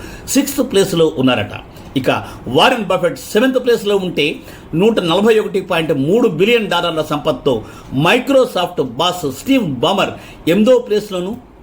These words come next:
అలాగే Google co-founder సెర్గీ బ్రిన్ నూట ముప్పై తొమ్మిది పాయింట్ మూడు బిలియన్ డాలర్ల సంపదతో నైన్త్ ప్లేస్లో ఉంటే,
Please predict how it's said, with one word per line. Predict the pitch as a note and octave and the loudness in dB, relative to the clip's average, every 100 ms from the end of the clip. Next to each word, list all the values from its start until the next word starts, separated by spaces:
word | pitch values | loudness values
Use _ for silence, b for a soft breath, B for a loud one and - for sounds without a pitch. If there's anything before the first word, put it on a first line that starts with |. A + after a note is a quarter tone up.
| A#2 | -6
అలాగే | C#3 G3 E3+ G#2 B B - | -2 0 0 -2 B B -4
Google | D3+ F#3 A3 G#3 | 0 2 4 4
co-founder | E3+ - A3+ B3+ G#3+ F#3+ E3 C3+ - - - | 0 2 4 4 0 -2 -2 -2 -6 -10 -2
సెర్గీ | G3+ F#3+ A3 F#3+ | -2 0 0 0
బ్రిన్ | C3 F#3+ E3 - B B B E3 | 0 2 2 -2 B B B 0
నూట | G#3 B3+ | 2 2
ముప్పై | A#3+ - A3+ A#3+ | -2 -2 0 2
తొమ్మిది | G#3+ G3 F3 | 0 -2 -4
పాయింట్ | D#3 D3+ C#3+ | -2 0 2
మూడు | C3 F3 B3+ | 2 4 4
బిలియన్ | G3 F#3 G3 F3+ D#3 | 4 2 2 0 0
డాలర్ల | D#3 D3 C#3 | 0 0 -2
సంపదతో | D3+ D3 D#3+ D3+ C#3+ A#2 B B C3+ | -2 -2 0 0 0 -4 B B 0
నైన్త్ | G#3 C#4+ B3 F#3+ | 2 2 -2 -2
ప్లేస్లో | F3+ - E3 | -2 0 0
ఉంటే, | D3+ C3 C3 | 2 0 0